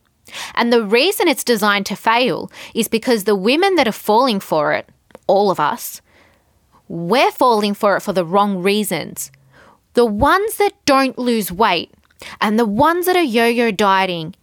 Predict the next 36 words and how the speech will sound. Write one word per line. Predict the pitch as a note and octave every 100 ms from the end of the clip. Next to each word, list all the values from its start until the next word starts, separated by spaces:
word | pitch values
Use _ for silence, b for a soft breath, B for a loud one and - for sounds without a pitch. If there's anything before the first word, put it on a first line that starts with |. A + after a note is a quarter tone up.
| B B B B
are | B3+ C#4
because | D4+ - D#4+ F4
they | D4+ C4+ -
don't | F4+ F4 F#4 _
really | A#3 A3+ C#4+ D4 D4 C#4+
want | A3+ B3 -
to | -
do | G3+ - A#3
it | A#3 -
for | A3+
themselves. | F#3+ F#3 F3+ - G#3+ G3 E3 - - - b b b b b
And | A3+ A#3+
what | C#4
I | E4+
mean | E4+ C4+ C4+
by | B3 A#3
that | G#3+ G#3
is, | G3 D#3+ - - _ _ _ _ _ _ _ -
when | F3+ C4 G#4 A#4+
you | F4+ F4+
want | B3+ B3 G3
something | - A#3+ A#3 - G3+ F3+ D3+
bad | F3+ F3 F3+
enough, | F3+ G3+ - - b b b
you | F#3 G#3+ F#3
will | F3 G#3 A3 A#3+
achieve | G3+ - - G3+ F#3+ F3
it. | D3+ - B B B B -
But | A#3+ G#3
when | A3 C#4 F4+ A4
you're | E4 D#4+
doing | G#3 G3+ B3+ B3+
something | B3+ B3 A3 A3 G#3
because | G#3+ - A3+ E3
you | F#3 F#3+
think | - - C#4+ E4 F#4 -